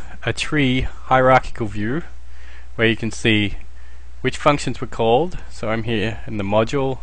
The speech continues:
of Pystone. The main function was called, followed by Pystones, which are called into proc zero. And as I click between these different methods,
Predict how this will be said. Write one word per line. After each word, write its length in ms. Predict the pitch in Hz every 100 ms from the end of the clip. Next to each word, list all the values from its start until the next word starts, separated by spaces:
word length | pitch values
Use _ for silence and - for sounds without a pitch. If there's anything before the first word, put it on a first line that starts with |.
| -
of 200 | 110 107
Pystone. 640 | - 123 127 - 139 147 143 - - - - -
The 80 | 120
main 220 | 117 120
function 380 | 117 131 120 120
was 160 | 117 -
called, 480 | 127 117 113 113
followed 260 | - 110 98
by 140 | 95
Pystones, 960 | 101 - 117 117 - 110 110 110 110 107
which 260 | 101 87
are 20 | -
called 260 | - 107
into 220 | 104 101
proc 340 | - - 113 -
zero. 540 | - 135 139 135 131 - - - - - -
And 160 | 135 127
as 180 | 160 165
I 100 | 143
click 260 | - 147 -
between 400 | 123 - 135 120
these 260 | 107 101 -
different 280 | - - 92
methods, 420 | 117 - 101 -